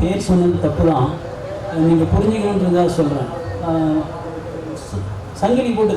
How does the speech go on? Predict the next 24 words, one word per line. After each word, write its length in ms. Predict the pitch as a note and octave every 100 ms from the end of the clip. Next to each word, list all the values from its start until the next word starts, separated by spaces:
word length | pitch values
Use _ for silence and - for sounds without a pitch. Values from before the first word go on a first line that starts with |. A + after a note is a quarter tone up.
| G3
கட்டி 180 | G3 A3+
வச்சிருப்பாங்க. 480 | D#3 D#3 C3+ C#3 B2 - - - - - - - - - - - -
அவங்க 200 | A3 G#3+ G#3
அக்கா 180 | G3+ C4+ A3
இருக்கும். 300 | F#3+ F3+ F3 - - - - - - G3+
அது 140 | A#3 C#4+ C4
வந்து 180 | B3 D4+ D4+ B3 A3 F#3+ E3+ E3 G3
இவரும் 380 | A#3+ C4 C4 A3+ G#3 F#3+ F3+
அவங்க 200 | F3+ F3 F3
பொண்ணும் 400 | G3+ A3 A#3 G3+
சேர்ந்துக்கிட்டு 420 | G3+ G#3+ G#3+ E3+ A#3+
அந்த 100 | G3 E3+ F3+
பையனை 320 | F#3+ G3 D#3+ D#3+ G#3+ - - - - F#3
ஒவ்வொரு 320 | G3+ B3+ C4+ A3
வேலையும் 460 | G#3+ B3+ A#3 A#3+ G3+
அவன் 240 | F3+ F#3+ G#3+
அடிப்பான், 480 | A3+ C4+ B3 F#3 - - F3+
அதெல்லாம் 360 | F#3 A3 A3 G3+
பொறுத்துக்கிட்டு 420 | G#3+ G#3+ G3 G#3
அவனுக்கு 500 | G3+ F3 D#3+ D3+ C#3+ C#3
சோறு 240 | G3+ G3+ D#3+
ஊட்டுவாங்க. 400 | D3+ D3 C3+ C3+
நான் 160 | D3+ D3+
பார்த்து 180 | F3+